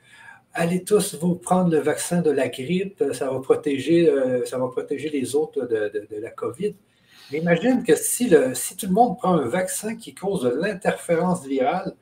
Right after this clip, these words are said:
et que la covid devient plus dangereuse parce que, justement, il y a de l'interférence virale dans le corps, il faut faire attention quand même. Là, tu sais, le vaccin de la grippe, on le laisse aux, aux personnes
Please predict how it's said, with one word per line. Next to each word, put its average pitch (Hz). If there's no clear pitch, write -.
et 180
que -
la 175
covid 185
devient 175
plus 233
dangereuse 185
parce -
que, 135
justement, 151
il 165
y 147
a -
de 120
l'interférence 156
virale 135
dans 110
le 101
corps, 170
il -
faut -
faire -
attention -
quand 92
même. 107
Là, 151
tu -
sais, 185
le 127
vaccin 127
de 170
la 131
grippe, 170
on 110
le 107
laisse 165
aux, 107
aux 104
personnes 131